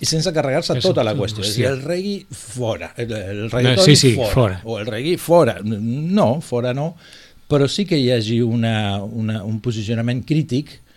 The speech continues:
Speaker 1: respecte a això i que sigui, eh,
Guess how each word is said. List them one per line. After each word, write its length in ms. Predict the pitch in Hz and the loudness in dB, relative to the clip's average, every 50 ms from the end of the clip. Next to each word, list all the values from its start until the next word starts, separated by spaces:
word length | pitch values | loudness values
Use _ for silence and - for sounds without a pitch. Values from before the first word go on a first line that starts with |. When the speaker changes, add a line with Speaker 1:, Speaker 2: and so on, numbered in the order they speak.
| - - _ - | -20 -20 _ -8
Speaker 1:
respecte 400 | 107 107 - - 123 117 - 113 | -8 -6 -4 -2 -4 -2 -2 -2
a 40 | 110 | -4
això 160 | - - 185 156 - | -2 -4 -4 -4 -4
i 100 | 127 113 | -4 -2
que 140 | 113 107 | -2 -2
sigui, 640 | - - - 131 131 123 127 120 120 104 107 98 95 98 - - - - _ _ - | -2 -2 -2 -4 -4 -2 -2 -2 0 -2 -2 -4 -6 -10 -14 -20 -20 -20 _ _ -10
eh, 520 | 113 110 104 107 107 107 107 104 107 101 | -6 -6 -4 -4 -2 -2 -2 -2 -2 -2